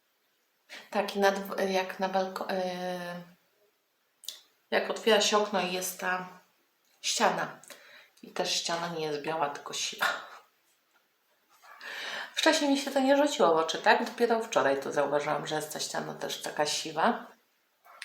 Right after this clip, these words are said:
Em, w międzyczasie też się dowiedziałam, że mieszkanie było zalane, tak troszkę mocniej zalane było niż na to wskazywało.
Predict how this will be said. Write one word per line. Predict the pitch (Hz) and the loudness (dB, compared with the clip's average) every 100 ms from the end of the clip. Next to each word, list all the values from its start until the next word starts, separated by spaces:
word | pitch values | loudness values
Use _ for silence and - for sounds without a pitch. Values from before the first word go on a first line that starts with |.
| - - - - | -14 -14 -16 -8
Em, | 180 151 156 160 156 160 151 156 - - _ _ _ - | 2 6 6 4 2 0 -4 -8 -10 -16 _ _ _ -4
w | 208 | 4
międzyczasie | 262 214 185 180 - - | 6 4 2 2 2 2
też | 156 - | 2 0
się | 160 - - - | 0 -4 -12 -2
dowiedziałam, | 151 165 160 156 151 156 160 165 165 165 | 0 0 -2 0 0 -2 -4 -2 -2 -2
że | 165 - - | -4 -6 -6
mieszkanie | 165 175 - 175 175 | -4 -4 -2 -4 -2
było | 160 147 | 0 0
zalane, | 147 165 160 156 156 151 - - - | 2 0 2 0 -4 -12 -16 -20 -20
tak | - - | -10 -6
troszkę | - - - | -4 -2 -2
mocniej | 185 190 - 165 151 | 4 4 4 -2 0
zalane | 165 156 151 156 | 4 6 4 0
było | 156 151 151 | -2 0 0
niż | 151 143 139 - - - - - - - - - - _ - | -2 -4 -2 -2 -2 -6 -16 -16 2 4 4 0 -16 _ 6
na | 185 | 8
to | 180 185 | 8 4
wskazywało. | - - 180 175 170 170 151 147 170 208 - | 0 2 0 0 4 8 10 10 8 2 -2